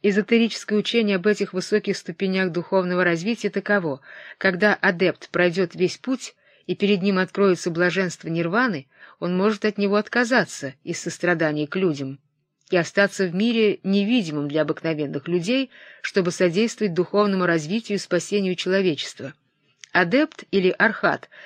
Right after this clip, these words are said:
пожертвовавший собой из сострадания к скорбному миру, носит название «бодхисаттва». После телесной смерти, отказавшись от блаженства нирваны, бодхисаттва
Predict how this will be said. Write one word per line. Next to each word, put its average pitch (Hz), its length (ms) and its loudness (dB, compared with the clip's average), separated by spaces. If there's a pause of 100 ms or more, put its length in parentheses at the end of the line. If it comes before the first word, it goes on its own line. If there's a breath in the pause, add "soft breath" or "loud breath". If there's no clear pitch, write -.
(160 loud breath)
пожертвовавший 185 680 2
собой 175 400 0
из - 80 -4
сострадания 165 680 0
к - 40 -8
скорбному 156 520 0
миру, 208 380 0 (340 loud breath)
носит 233 340 0
название 208 640 0 (280 loud breath)
«бодхисаттва». 202 920 -2 (800)
После 214 320 2
телесной 196 500 -2
смерти, 240 560 -2
отказавшись 185 800 -2
от 170 160 -6
блаженства 170 560 -2
нирваны, 170 580 0 (580)
бодхисаттва 180 880 0